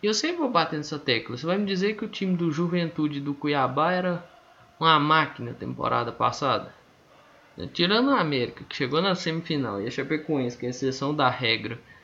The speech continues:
que foi campeã tendo salários atrasados, vai me dizer que o Juventude e o Cuiabá eram times assim,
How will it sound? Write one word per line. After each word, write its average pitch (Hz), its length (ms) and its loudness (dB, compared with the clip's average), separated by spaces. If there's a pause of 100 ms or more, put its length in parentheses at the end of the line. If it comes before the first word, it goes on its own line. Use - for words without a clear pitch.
(140)
que - 80 -20
foi 131 160 2
campeã 123 560 0
tendo 117 260 -6
salários 113 440 4
atrasados, 117 760 -2 (1500)
vai 123 160 2
me 135 80 4
dizer 143 260 2
que 170 100 2
o 156 60 6
Juventude 156 720 2
e 175 60 2
o 123 420 -2 (260)
Cuiabá 139 640 4
eram 156 580 0
times 143 480 0
assim, 127 540 -4